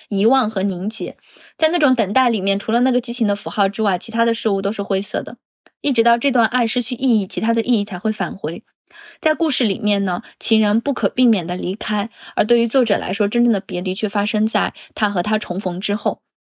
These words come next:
我觉得阿尔诺书写的心理描写的部分，那种等待的焦灼、激情的释放、对失去的担忧，非常非常的细致。但是能够流进读者毛孔的文字，我觉得，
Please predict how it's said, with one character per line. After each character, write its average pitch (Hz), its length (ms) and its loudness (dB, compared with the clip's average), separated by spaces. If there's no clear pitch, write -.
我 214 100 2
觉 202 160 2
得 247 200 4
阿 262 80 0
尔 208 140 2
诺 226 360 4
书 262 240 0
写 214 260 2
的 170 140 0
心 262 180 0
理 247 100 2
描 175 220 -2
写 160 160 -2
的 151 100 -8
部 196 160 0
分， 180 220 -4
那 226 100 2
种 175 260 0
等 185 180 -2
待 226 160 4
的 202 100 2
焦 208 280 2
灼、 175 220 -4
激 233 160 -4
情 190 200 -4
的 196 80 -2
释 214 260 0
放、 185 240 0
对 226 120 4
失 226 180 -2
去 240 140 -2
的 208 120 0
担 220 320 2
忧， 226 280 4
非 - 160 0
常 247 180 2
非 226 100 4
常 220 160 0
的 190 100 -2
细 208 300 -2
致。 - 300 -8
但 339 140 0
是 269 140 -2
能 226 160 2
够 320 200 2
流 214 240 2
进 277 260 2
读 233 180 2
者 254 220 2
毛 233 260 2
孔 285 240 4
的 240 140 4
文 233 280 4
字， 254 420 -2
我 233 140 0
觉 202 200 -4
得， 196 180 -6